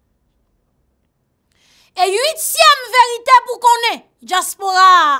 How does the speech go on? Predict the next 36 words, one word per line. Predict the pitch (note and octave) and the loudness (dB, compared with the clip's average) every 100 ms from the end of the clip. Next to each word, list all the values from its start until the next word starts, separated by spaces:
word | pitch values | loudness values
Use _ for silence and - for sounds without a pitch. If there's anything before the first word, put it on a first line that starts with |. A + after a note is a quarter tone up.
| D#4 | -4
aranje | E4 D#4 C4+ - | -6 -8 -12 -12
w. | C4 G3+ _ _ - | -14 -14 _ _ -16
Uityèm | D4+ B4 B4 - C5 A#4+ A#4 A4 | -12 -12 -14 -12 -4 -4 -4 -6
verite | F#4+ F#4 - F#4+ | -8 -8 -8 -10
pou | F#4 E4+ | -10 -16
w | |
konnen: | D#4+ C4+ A3+ _ _ _ _ _ _ | -14 -14 -18 _ _ _ _ _ _
gason | B3 E4+ E4+ - G4 F4 | -10 -8 -8 -10 -10 -12
ranje | D4 C#4 B3+ | -14 -16 -18
kò | A#3+ F#3 | -20 -20
w. | _ _ A#3 | _ _ -20
Dèfwa | C4 E4 E4+ E4 | -18 -10 -10 -10
fi | E4+ F4+ | -14 -8
a | F4+ E4+ | -6 -6
konn | F4 E4+ G4 | -10 -8 -8
ekri | G4 D4+ C#4+ | -10 -18 -18
w, | G#3+ _ _ _ _ _ _ - - | -20 _ _ _ _ _ _ -20 -14
dèfwa | D4+ - F4+ F4 | -12 -8 -6 -6
nèg | F#4 F#4+ F#4+ | -6 -4 -4
la | F#4+ | -4
konn | G#4 G#4 | -6 -6
ap | G4 | -6
pale | A4 G#4+ G4 F4 | -6 -4 -2 -4
avè | C#4 E4 | -6 -8
w. | G#3+ F#3 _ _ | -8 _ _ _
L | F#4+ F#4+ | -14 -14
ap | |
di | D#4+ | -14
w, | F#4 | -18
"Cheri, | - G4 F#4 F4+ F4+ F4+ _ _ | -16 -14 -14 -14 -18 _ _ _
m | |
pa | B4 B4+ | -16 -14
ka | G#4 G4 | -16 -16
kenbe | F4+ E4+ | -20 -20
ankò | E4+ B3+ A3+ | -20 -20 -20
non. | A#3+ | -20